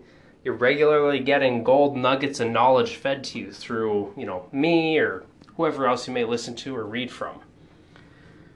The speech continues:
And the main reason for this comes back to dopamine, one of my first episodes. If you're jumping into all of this,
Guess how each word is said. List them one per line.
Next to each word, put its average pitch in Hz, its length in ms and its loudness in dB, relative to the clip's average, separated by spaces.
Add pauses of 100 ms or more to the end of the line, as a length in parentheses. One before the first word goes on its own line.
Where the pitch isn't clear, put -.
(400)
And 123 640 -2
the 135 60 2
main 170 320 4
reason 151 400 0
for 151 120 -8
this 123 360 -2
comes - 360 -6
back 139 260 -2
to 123 60 -8
dopamine, 113 580 -2
one 113 140 -2
of 131 60 0
my 113 140 0
first 143 400 -2
episodes. - 880 -12 (1080)
If - 160 -8
you're 170 80 0
jumping 214 400 2
into 175 220 2
all 143 300 2
of 110 160 -4
this, - 480 -8